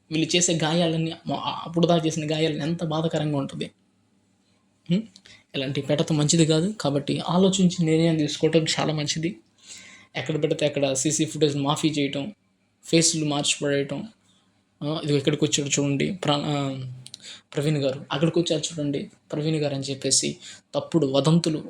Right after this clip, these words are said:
పుట్టించడం ఆపితే ఎంతైనా అది మంచిది, అది క్షేమం.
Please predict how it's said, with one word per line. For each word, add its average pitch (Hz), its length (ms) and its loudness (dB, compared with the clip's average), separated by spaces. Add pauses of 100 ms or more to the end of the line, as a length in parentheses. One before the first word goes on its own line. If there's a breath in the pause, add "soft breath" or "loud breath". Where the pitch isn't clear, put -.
(200)
పుట్టించడం 175 500 4
ఆపితే 156 380 -2
ఎంతైనా 160 360 0
అది 147 100 -2
మంచిది, 147 480 -4 (560)
అది 160 120 -12
క్షేమం. 135 400 -2